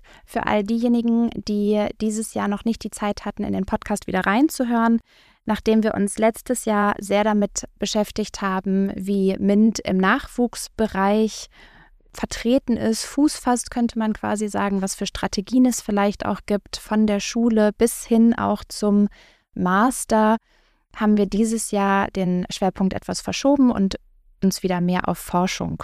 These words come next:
fokussiert. Das heißt, wir haben hier eben, wie gesagt, PromoventInnen zu Gast, die uns etwas über ihre Forschung erzählen. Bei Niklas war es so, der stand noch ziemlich am Anfang.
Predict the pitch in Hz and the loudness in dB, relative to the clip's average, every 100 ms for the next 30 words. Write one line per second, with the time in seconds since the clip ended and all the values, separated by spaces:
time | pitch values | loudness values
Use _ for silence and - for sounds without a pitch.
0 | - - - 175 175 - - 160 196 - | -14 -12 -8 -6 -6 -8 -6 -2 0 -2
1 | - 185 - 180 180 - 175 175 175 - | -6 -8 -4 -2 -2 -4 -4 -2 -4 -8
2 | - - - 196 190 185 - 214 208 - | -18 -16 -4 -2 0 -2 0 2 2 4
3 | 226 214 208 233 - - 196 190 175 175 | 4 6 4 2 -6 -4 -4 0 0 0
4 | - - _ _ _ _ - - 208 190 | -4 -16 _ _ _ _ -10 2 4 4
5 | 180 185 220 233 - 208 208 208 - 208 | 4 4 4 2 2 2 4 2 0 -4
6 | 180 180 - - - - - _ _ - | -2 -2 -4 -10 -12 -14 -16 _ _ -2
7 | 185 190 190 - 175 180 180 - - - | 0 2 2 0 0 2 0 -4 -10 -8
8 | - - - 175 175 - 226 208 202 202 | -6 -6 -4 -4 -4 -4 -2 -2 0 -2
9 | 202 - 196 208 220 196 - - 196 214 | -4 -4 -4 -4 -4 -6 -6 -4 0 2
10 | 254 294 - _ _ _ _ - 226 269 | 2 0 -2 _ _ _ _ 2 4 4
11 | 285 262 247 240 - 233 240 - 196 196 | 2 2 2 2 2 2 2 2 0 0
12 | - 202 220 - 214 - - 226 226 - | 0 2 2 0 -2 -4 0 4 4 4
13 | 214 190 170 175 - 143 147 | 0 2 2 0 -2 -4 -2